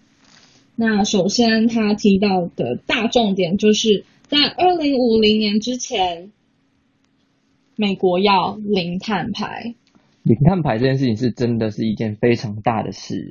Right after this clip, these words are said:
Speaker 2: 欸，而且在二零五零年，其实也是剩下三十年的时间可以去做发展了。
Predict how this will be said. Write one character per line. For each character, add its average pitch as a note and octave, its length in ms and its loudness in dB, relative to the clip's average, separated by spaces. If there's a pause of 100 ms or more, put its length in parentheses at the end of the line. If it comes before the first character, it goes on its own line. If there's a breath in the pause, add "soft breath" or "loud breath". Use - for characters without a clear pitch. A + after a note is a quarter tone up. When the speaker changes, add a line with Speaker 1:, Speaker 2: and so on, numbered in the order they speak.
Speaker 2:
欸， - 160 -18 (480)
而 C#3 100 0
且 C#3+ 160 4
在 B2+ 140 2
二 F#3 180 2
零 D3 180 0
五 C3 120 -2
零 A2+ 160 -6
年， A2 280 -8 (420)
其 - 140 -4
实 D3 140 0
也 B2+ 120 4
是 C#3+ 400 -2
剩 D#3+ 180 -2
下 D3+ 100 0
三 C#3+ 180 0
十 C#3 140 -2
年 A#2 160 -2
的 A2 100 -6
时 A2+ 200 -12
间 B2 180 -2
可 A#2+ 140 -2
以 - 20 0
去 A2 160 -6
做 A2 160 -6
发 G#2+ 220 -6
展 - 240 -12
了。 - 160 -20